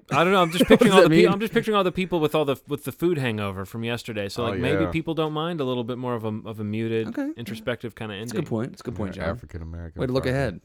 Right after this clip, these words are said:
Speaker 2: Yeah.
Speaker 1: <laughs> Way to look
Speaker 2: Or,
Speaker 1: ahead.
Speaker 2: or, you know,
Speaker 1: <laughs>
Speaker 2: anyone who, what if someone is downloading this and then they, they ran out, it's like, if we get it out nice and early, they could be, like, in line at five A M for the PlayStation four or something
Speaker 3: Mm-hmm.
Speaker 2: like that at Best Buy. You know, what's, what's,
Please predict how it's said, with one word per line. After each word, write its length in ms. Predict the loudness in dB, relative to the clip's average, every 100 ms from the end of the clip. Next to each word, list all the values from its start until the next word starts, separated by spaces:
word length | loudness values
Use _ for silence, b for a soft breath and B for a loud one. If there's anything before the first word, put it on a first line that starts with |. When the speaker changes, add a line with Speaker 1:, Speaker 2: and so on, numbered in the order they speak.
| -12
Speaker 2:
Yeah. 180 | -8 -8
Speaker 1:
<laughs> 280 | -8 -8 -2
Way 80 |
to 60 | 2
look 100 | 6
Speaker 2:
Or, 140 | 6
Speaker 1:
ahead. 100 | 6
Speaker 2:
or, 140 | 6 4
you 120 | 4
know, 120 | 2
Speaker 1:
<laughs> 0 |
Speaker 2:
anyone 260 | 2 2 0
who, 100 | -2
what 260 | -2 -2
if 80 | -2
someone 340 | -2 -2 -2 -2
is 140 | -4
downloading 500 | -2 -2 -4 -6 -4
this 420 | -2 -2 -4 -12 _ b b b
and 100 | -4
then 80 | -2
they, 180 | -2
they 300 | -4 -6 -6 -6
ran 300 | -4 -4 -2
out, 200 | -6 -6
it's 140 | -6
like, 260 | -4 -6 -10
if 140 | -10
we 80 | -6
get 120 | -4
it 60 | -2
out 140 | -2
nice 200 | -2 -6
and 100 | -4
early, 400 | -4 -4 -4 -6 -10 b b
they 80 | -4
could 180 | -4 -2
be, 280 | -2 -2 -4
like, 260 | -8 -8 -14 -6
in 140 | -2
line 340 | -2 -2 -2 -4
at 140 | -6
five 260 | -2 -2 -2
A 180 | -2
M 280 | -2 -4 -6
for 340 | -8 -6 -4 -4
the 120 | -8
PlayStation 520 | -6 -6 -4 -6 -6
four 300 | -4 -4 -4
or 40 | -6
something 340 | -8 -8 -6
Speaker 3:
Mm-hmm. 80 | -6
Speaker 2:
like 140 | -8
that 340 | -6 -6 -8 -12
at 180 | -16
Best 240 | -14 -14 -12
Buy. 240 | -10 -10
You 120 | -12
know, 180 | -12 -14
what's, 260 | -14 -16 -16
what's, 500 | -16 -16 -16 -20 -20